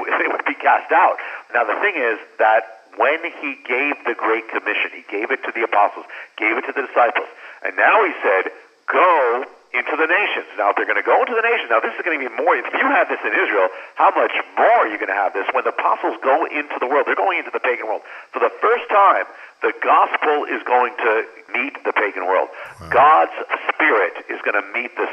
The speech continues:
Speaker 1: spirits. It's gonna be the presence of God versus the gods that are possessing the nations. So there's gonna be fireworks. There's gonna be a
Speaker 2: <laughs>
Speaker 1: clash. And that's exactly what happened. When you look at, you see in the book of Acts, the apostles are persecuted for, because it's this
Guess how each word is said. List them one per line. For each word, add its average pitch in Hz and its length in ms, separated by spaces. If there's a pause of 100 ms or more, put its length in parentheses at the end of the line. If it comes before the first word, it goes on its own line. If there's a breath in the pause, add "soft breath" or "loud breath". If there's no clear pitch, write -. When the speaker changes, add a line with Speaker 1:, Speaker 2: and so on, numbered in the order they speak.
Speaker 1:
spirits. 117 320
It's 117 160
gonna 117 200
be 120 80
the - 120
presence 156 440
of 120 160
God 113 360 (400 loud breath)
versus 131 440 (200)
the 107 80 (120)
gods 127 480 (120)
that 110 120
are 110 80
possessing 107 480
the 117 80
nations. 180 320 (380 loud breath)
So 139 140
there's 139 280
gonna 196 160
be 147 160
fireworks. - 540
There's 110 180
gonna 180 200
be 131 120
a 127 280
Speaker 2:
<laughs> - 200
Speaker 1:
clash. - 360 (360 loud breath)
And 123 80
that's 175 180
exactly - 560
what 135 140
happened. 147 260 (300 loud breath)
When 117 180 (240)
you 135 100
look 160 140
at, 147 60
you 131 180
see 190 80
in 156 60
the 131 100
book 120 80
of 110 80
Acts, 175 320
the 101 80
apostles 160 420
are 104 220
persecuted 113 760 (360 loud breath)
for, 104 160
because 151 500
it's 139 140
this - 160